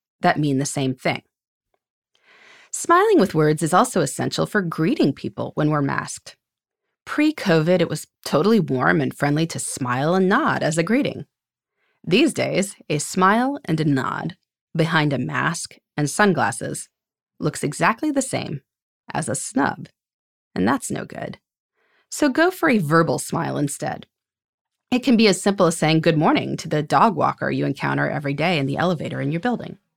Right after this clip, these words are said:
At the grocery store, just say, "Nice to see you," to the person you see behind the butcher's counter every week. At your office or other places with people you know,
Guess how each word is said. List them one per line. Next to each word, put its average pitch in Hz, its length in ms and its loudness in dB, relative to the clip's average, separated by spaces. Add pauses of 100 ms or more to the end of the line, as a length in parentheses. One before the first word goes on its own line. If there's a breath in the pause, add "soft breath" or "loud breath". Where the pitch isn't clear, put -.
(680 soft breath)
At 269 120 4
the 294 80 2
grocery 349 320 2
store, 143 280 0
just 196 200 -2
say, 220 260 0
"Nice 151 280 0
to 214 100 0
see 320 260 -2
you," 143 140 -6 (340)
to 233 100 -2
the 220 80 4
person 294 380 2
you 269 80 4
see 151 200 2
behind 151 340 2
the 147 40 0
butcher's 143 360 -2
counter - 320 -6
every 135 180 -6
week. - 340 -12 (960 soft breath)
At 160 160 2
your - 160 2
office 226 520 2
or - 180 -4
other 165 180 4
places 175 480 0
with 156 120 -6
people 151 260 -2
you 139 140 0
know, 151 400 -2